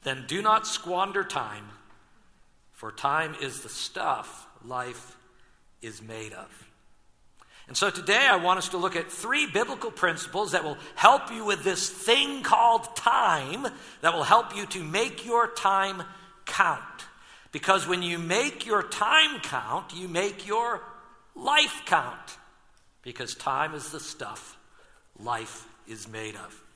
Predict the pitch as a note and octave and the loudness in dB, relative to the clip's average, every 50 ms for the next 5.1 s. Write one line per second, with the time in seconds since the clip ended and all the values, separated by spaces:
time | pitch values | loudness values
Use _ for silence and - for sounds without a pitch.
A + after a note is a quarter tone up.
0 | - - - - - - _ C3+ D3 D3+ D3+ D#3+ C3 D#3 F3+ G#3 F#3+ D3+ D3 D3 | -20 -20 -20 -20 -20 -12 _ -4 -4 -4 -4 -2 2 2 2 4 2 -2 -4 -4
1 | D3 C#3+ B2+ - - - C3+ C#3+ F3+ F3 F3 F3 F3 F3+ F3+ F3 E3 D3+ D3 C#3+ | -6 -8 -10 -12 -2 4 6 6 6 6 6 6 6 6 6 4 -2 -6 -6 -2
2 | E3 A#3 A#3 - - - - A3+ - C#3 C#3 C#3 D#3+ B2+ - - D#3+ D#3+ D3+ C3 | 0 0 0 -2 -4 -4 -4 -2 0 0 0 0 -2 -6 -4 -2 -2 -2 -2 -4
3 | C#3+ - - - F#3 F3+ F3+ - F#3 F3 D#3+ E3+ F3+ F#3 F#3 - A#2+ B2+ C3 D3+ | -10 -12 -8 -6 -6 -6 -6 -2 -2 -2 2 4 4 4 2 2 0 -2 0 -2
4 | D3 - C#3+ C3+ C3+ C#3 B2+ - - C#3 C3+ C3+ C#3 C3 B2+ B2 B2 B2 B2 B2 | -2 -4 -10 -14 -14 -14 -12 -8 -4 -4 -4 -4 -4 -6 -6 -4 -4 -4 -4 -4
5 | A#2+ A#2+ | -6 -12